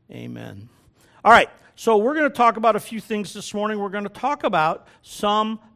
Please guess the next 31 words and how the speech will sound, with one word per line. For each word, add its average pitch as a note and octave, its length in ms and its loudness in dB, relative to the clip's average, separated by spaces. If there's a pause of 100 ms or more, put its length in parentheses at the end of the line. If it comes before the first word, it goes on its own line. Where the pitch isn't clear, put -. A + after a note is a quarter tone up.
parallels. E3+ 760 2
I've D#3 160 -6
got F#3 220 -2
seven C4+ 520 2 (180)
parallels G3 760 4
that E3+ 120 -4
I've B3 240 4
found D#3 560 -2
in E3 240 -4
this D3+ 160 -6
passage, D#3+ 640 -4 (320)
and F#3 180 2
I E3+ 140 8
hope G#3+ 480 2 (220)
that D#3+ 200 -6
you G3+ 100 -6
will F#3 120 -2
see F3+ 260 -6
them E3 160 -2
as D3 120 -6
well. G3 240 4
The D#3+ 100 -4
first - 300 -4 (420)
parallel F#3 680 4 (240)
is A#3 140 -2
signs C#4 580 2
and C4 160 -2
wonders. G#3+ 680 0 (400)
Signs E3 540 -2
and A3+ 160 -2
wonders. C#4 560 -4